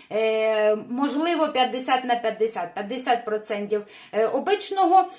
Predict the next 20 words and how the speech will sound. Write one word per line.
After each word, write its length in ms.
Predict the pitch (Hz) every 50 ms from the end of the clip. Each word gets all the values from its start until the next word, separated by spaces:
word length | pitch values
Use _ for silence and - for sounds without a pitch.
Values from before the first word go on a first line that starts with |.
| - -
часничку, 680 | - 339 339 - - 320 320 - - - - 330 320 240
а 140 | - 254 294
п'ятдесят 560 | 277 - 262 247 196 220 - 262 254 254 254
процентів 600 | - 214 196 - - 254 262 269 262 254 233 214 208 - - _ _ _ _ _ _ _ _ _ _ _ _ _ _ _ _ - -
вже, 280 | 214 202 190 262 269
можливо, 640 | 269 254 240 214 196 208 220 254 254 226 240 220 - - - - - _
е, 400 | - 214 226 220 220 214 - 226
сухого. 640 | 226 - 269 254 - - 226 196 170 165 175 175 - - - _
Ну, 240 | 262 339 415 370 262
я 240 | 220 202 254 277 302
кладу 360 | 285 269 233 208 202 208 247
свіженький. 800 | - - - 202 233 226 - 220 208 180 165 160 156 170 160 160 - - - - -
Далі, 360 | 208 285 311 320 285 285 262
друзі, 540 | 208 208 226 226 214 202 - 190 175 151 - - _ - - - _
одну 400 | - 269 277 - 254 349 349 -
чайну 500 | - - 311 294 285 277 277 269 254 254
ложку 600 | 247 254 262 285 311 302 - - - 370 381 370 - - _ _
червоного 720 | - 277 269 254 233 233 262 254 254 269 269 233 233 277
перчика 680 | 269 - 247 208 196 196 - - - - 196 - 220 208
меленого. 720 | 208 208 214 214 226 226 240 240 254 262 254 254 277 285